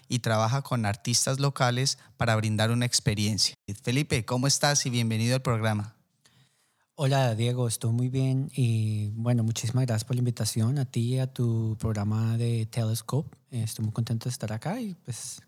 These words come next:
Speaker 2: contento de charlar un poco más acerca del proyecto para, para dar una, la opinión de cómo ha sido, eh, mi experiencia con Artesano Spirit,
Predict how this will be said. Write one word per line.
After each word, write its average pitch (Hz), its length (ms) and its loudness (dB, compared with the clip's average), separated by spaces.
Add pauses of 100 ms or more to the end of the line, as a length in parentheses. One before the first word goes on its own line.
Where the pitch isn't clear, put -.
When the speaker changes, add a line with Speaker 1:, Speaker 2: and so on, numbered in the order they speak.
Speaker 2:
contento 113 520 -6
de 120 160 -2
charlar 104 360 -6
un 113 60 -4
poco 117 320 -6
más 110 240 -4
acerca 117 300 -8
del 117 180 -4
proyecto 117 480 -8
para, 110 500 -4 (680)
para 110 220 -4
dar 104 180 -2
una, 117 580 -2
la 117 80 -2
opinión 110 380 -10
de 110 80 -10
cómo 113 280 -2
ha 113 40 0
sido, 113 520 -2
eh, 110 460 -4 (380)
mi 113 280 -2
experiencia 104 560 -6
con 117 140 -2
Artesano 107 380 -6
Spirit, 160 340 -8